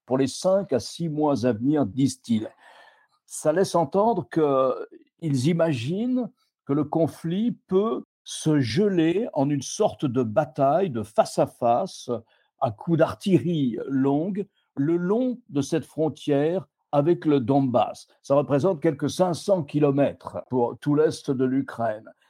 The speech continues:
Et donc, ils imaginent volontiers une guerre de position qui va durer et dans laquelle l'Ukraine va s'installer, à la fois parce que la Russie n'est pas capable, semble-t-il, d'aller au-delà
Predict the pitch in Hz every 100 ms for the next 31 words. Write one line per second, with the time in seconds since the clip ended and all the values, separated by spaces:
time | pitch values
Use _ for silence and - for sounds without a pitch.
0 | - 139 208 202 151 175 180 165 170 190
1 | 165 160 147 - 180 226 - _ 170 160
2 | 190 214 190 170 139 147 - 139 131 220
3 | _ _ - 208 220 151 196 135 151 220
4 | _ _ _ - 175 196 180 170 190 160
5 | 175 - 190 170 139 110 151 - 143 131
6 | 139 196 214 - - 156 - 175 156 131
7 | - 139 123 101 120 - 135 90 - 131
8 | - 117 135 123 107 - 113 110 113 -
9 | 131 - 117 123 127 - 180 147 156 160
10 | 240 -